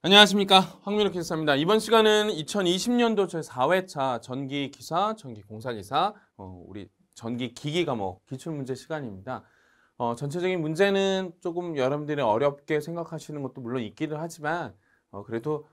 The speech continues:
어느 정도 여러분들이 해결하실 수 있는 문제 위주로 출제가 된 거는 사실입니다. 그래서 일 번부터 우리 한번 같이 보도록 하겠습니다. 일 번이요. 동기발전기의 단절권,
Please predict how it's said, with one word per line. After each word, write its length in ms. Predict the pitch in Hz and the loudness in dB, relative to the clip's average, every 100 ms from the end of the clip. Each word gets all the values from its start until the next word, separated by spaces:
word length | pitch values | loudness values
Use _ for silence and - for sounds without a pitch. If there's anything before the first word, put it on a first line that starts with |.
| _ _ | _ _
어느 300 | 87 110 156 | -8 -4 0
정도 440 | 190 180 147 113 | 0 0 0 0
여러분들이 440 | 98 117 127 123 139 | -4 -4 -6 -6 -6
해결하실 520 | 202 254 254 247 226 | -6 -4 -4 -4 -8
수 140 | 208 | -8
있는 160 | 196 170 | -8 -6
문제 500 | 127 135 165 160 - | -6 -2 -2 -2 -6
위주로 580 | 135 175 208 202 160 170 | -4 -2 0 0 0 -2
출제가 440 | - 208 214 202 | -6 -8 -4 -4
된 180 | 196 135 | -4 -4
거는 160 | 147 156 | -6 -6
사실입니다. 560 | 190 208 226 175 143 | -6 -6 -4 -4 -4
그래서 420 | 131 104 113 113 135 | -4 -4 -4 -4 -4
일 140 | 147 | 2
번부터 540 | 220 254 - 143 139 135 | 4 4 0 -2 -2 -2
우리 160 | 107 | -6
한번 260 | 131 147 135 | -8 -8 -8
같이 480 | - - - 131 - | -12 -12 -4 -4 -4
보도록 320 | 110 120 123 | -4 -4 -2
하겠습니다. 520 | 139 135 113 90 85 _ _ - | -4 -6 -10 -12 -12 _ _ 0
일 140 | 190 | 6
번이요. 360 | 226 180 107 80 _ _ - - - | 6 6 2 -4 _ _ -20 -20 -2
동기발전기의 1300 | 175 196 262 262 254 247 247 240 233 226 220 214 214 | 2 4 8 8 8 4 2 2 2 4 4 4 2
단절권, 1200 | - 156 175 240 226 226 214 208 202 202 202 196 | -2 -2 4 6 6 6 8 8 6 2 -2 -8